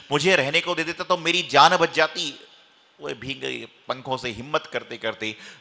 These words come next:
दूसरे एक, जो ये जो पेड़ था वह थोड़ा सूखा था, दूसरा जो पेड़ था वह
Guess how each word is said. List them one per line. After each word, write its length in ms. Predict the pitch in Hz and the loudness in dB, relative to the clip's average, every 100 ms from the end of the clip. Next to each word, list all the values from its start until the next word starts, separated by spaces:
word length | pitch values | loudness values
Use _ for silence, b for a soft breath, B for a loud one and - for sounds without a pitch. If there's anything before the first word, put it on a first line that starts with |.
| - | -16
दूसरे 520 | 110 123 - 131 131 | -12 -10 -8 -8 -6
एक, 200 | 123 - - _ _ _ _ _ _ | -8 -8 -10 _ _ _ _ _ _
जो 360 | 104 107 101 - _ _ _ _ - | -8 -8 -8 -12 _ _ _ _ -18
ये 180 | 117 123 | -8 -6
जो 120 | 131 | -6
पेड़ 240 | - 120 | -4 -6
था 160 | 123 127 | -6 -8
वह 120 | 135 | -8
थोड़ा 180 | 131 135 | -8 -10
सूखा 400 | - 147 - 156 | -10 -14 -10 -10
था, 200 | - - _ b b b 104 | -10 -16 _ b b b -14
दूसरा 320 | 131 - 147 | -8 -2 -2
जो 120 | 131 | -2
पेड़ 240 | - 117 | -6 -8
था 160 | - 135 | -4 -4
वह 300 | 135 127 | -2 -4